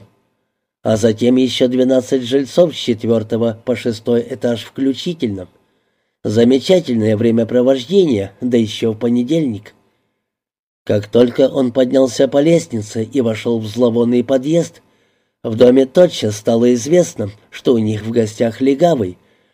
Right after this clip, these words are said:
что, собственно говоря, никого не удивило, поскольку все знали,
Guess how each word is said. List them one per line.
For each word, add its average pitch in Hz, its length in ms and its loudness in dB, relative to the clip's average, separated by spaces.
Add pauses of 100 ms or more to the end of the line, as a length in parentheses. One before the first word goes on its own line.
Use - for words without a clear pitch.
что, - 300 0
собственно 117 600 -2
говоря, 147 440 4 (100)
никого 110 440 -2
не 117 140 0
удивило, 127 580 -2 (420)
поскольку 113 520 0
все 135 240 0
знали, 135 460 2